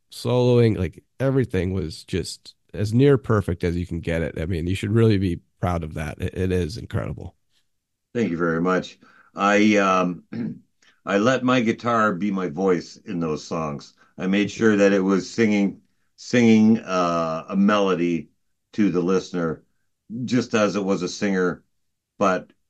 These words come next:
Speaker 2: it's notes without words.
Speaker 1: Sure.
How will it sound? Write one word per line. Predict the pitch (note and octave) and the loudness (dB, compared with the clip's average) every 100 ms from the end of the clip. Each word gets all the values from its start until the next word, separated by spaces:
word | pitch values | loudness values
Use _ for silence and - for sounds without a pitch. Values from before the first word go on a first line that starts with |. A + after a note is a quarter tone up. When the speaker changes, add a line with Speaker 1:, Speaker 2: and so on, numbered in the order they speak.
| _ _ _ A2+ | _ _ _ -8
Speaker 2:
it's | - - | -8 0
notes | G#2 G#2+ G2+ G2+ - - _ _ _ _ | 2 4 2 -2 -12 -20 _ _ _ _
without | D3 A#2+ G#2 G2 E2 | -4 0 2 2 2
words. | D#2 E2 D2 - - _ _ _ _ _ _ | -2 -4 -4 -8 -20 _ _ _ _ _ _
Speaker 1:
Sure. | - G2 G2+ F#2+ | -10 -4 -2 -2